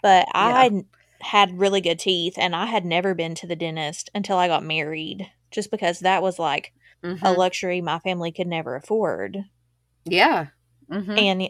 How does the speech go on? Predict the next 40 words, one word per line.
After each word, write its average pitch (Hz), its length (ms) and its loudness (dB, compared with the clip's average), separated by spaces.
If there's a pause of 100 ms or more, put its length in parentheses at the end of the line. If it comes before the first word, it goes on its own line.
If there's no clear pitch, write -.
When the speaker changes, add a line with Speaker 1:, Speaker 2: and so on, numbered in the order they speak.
(100)
Speaker 1:
I 196 120 4
think 202 160 -2
that's 190 200 2
a 190 40 4
Speaker 2:
Mm-hmm. 180 140 2
Speaker 1:
lot 180 400 6 (720)
for 226 140 2
a 208 80 6
lot 185 140 8
of 185 60 -4
people. 277 220 2
But 170 160 6
like - 220 4
you 190 100 -6
said, 190 560 2
and 196 140 -2
this 190 100 -6
is 190 120 -8
going 185 180 -2
off 165 140 -2
on 175 80 -2 (500)
a, 254 40 -8
a 240 40 -6
tangent 196 380 -4
not 190 160 -2
related 175 320 -2
to 175 100 -2
this 160 160 -6
at 196 100 0
all, 156 260 2 (280)
I 233 80 4
think 247 280 0
that 185 340 0
dental 226 260 2
health 190 300 0
is 185 120 -4
part 190 240 0
of 165 100 -6
physical 170 380 -4
health. - 400 -6